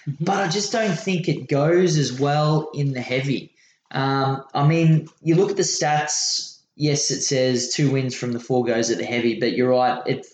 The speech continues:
Speaker 2: fell in when it was a dollar sixty favourite, so it should be winning with one leg in the air anyway. And then last start, it just was never comfortable. It was the worst watch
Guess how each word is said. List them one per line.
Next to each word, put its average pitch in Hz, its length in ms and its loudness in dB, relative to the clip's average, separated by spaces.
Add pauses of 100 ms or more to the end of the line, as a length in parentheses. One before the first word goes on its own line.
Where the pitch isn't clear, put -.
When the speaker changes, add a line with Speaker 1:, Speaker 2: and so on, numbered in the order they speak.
(140)
Speaker 2:
fell 170 220 2
in 156 500 4
when 127 180 -2
it 101 140 -2
was 117 180 0
a 113 100 -2
dollar 143 280 2
sixty 147 400 -4
favourite, 95 480 -2
so 110 160 -2
it 110 100 -2
should 151 200 0
be 135 100 2
winning 113 320 -4
with 101 100 -8
one 107 240 -4
leg 104 200 -4
in 104 80 -8
the 95 120 -8
air 92 160 -2
anyway. 104 460 -2 (540)
And 139 120 2
then 139 160 2
last 151 340 0
start, 120 500 -2
it 156 100 2
just 175 260 0
was 127 200 0
never 131 480 0 (220)
comfortable. 120 440 -4
It 123 100 0
was 123 260 0
the 127 100 2
worst 135 600 2
watch - 720 -2